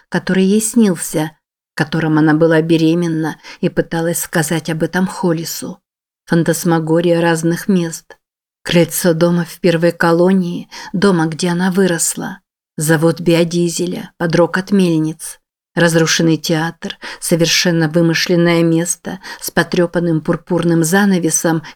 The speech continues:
висящим над сценой. Иные люди на периферии восприятия. Джеки, Майкл, Карен Малина и ее дочери.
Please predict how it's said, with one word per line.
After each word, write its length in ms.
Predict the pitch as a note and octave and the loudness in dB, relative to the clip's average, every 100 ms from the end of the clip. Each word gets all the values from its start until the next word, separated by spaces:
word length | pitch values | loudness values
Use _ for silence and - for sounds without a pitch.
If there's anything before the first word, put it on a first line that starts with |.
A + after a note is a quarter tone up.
| - | -2
висящим 640 | F3 F#3 E3+ E3 - D#3+ | 0 2 2 2 2 2
над 180 | D#3+ F3+ | 2 0
сценой. 680 | - - F3+ E3+ F3+ G3+ _ _ - - | -4 0 0 0 -4 -6 _ _ -8 2
Иные 380 | F#3+ F3+ E3+ | 4 6 4
люди 520 | E3 D#3+ F3+ F3 - - | 2 0 -2 -4 -10 -8
на 120 | G#3 F#3 | -4 0
периферии 560 | F#3 F3 - F#3 E3+ | 0 0 0 0 0
восприятия. 960 | D#3+ E3 - G3+ G3 D#3+ D3+ F#3 F3 - _ _ - | -2 -4 -2 0 0 0 -4 -10 -10 -14 _ _ -6
Джеки, 600 | E3 F3 E3 - - F#3+ _ - | -2 0 -2 -6 -20 -20 _ -4
Майкл, 520 | D#3+ D#3 D3+ - F#3+ - - - | -2 -2 -6 -10 -12 -14 -18 -4
Карен 360 | F3+ E3 E3+ D#3+ | 0 2 2 2
Малина 600 | D#3+ D#3+ E3 E3+ F3 G3 | 2 2 0 -2 -6 -6
и 80 | F#3 | -2
ее 220 | E3 D#3+ | 0 0
дочери. 680 | F3+ E3+ D#3+ - F3+ D#3 - | 0 0 0 -2 -4 -6 -12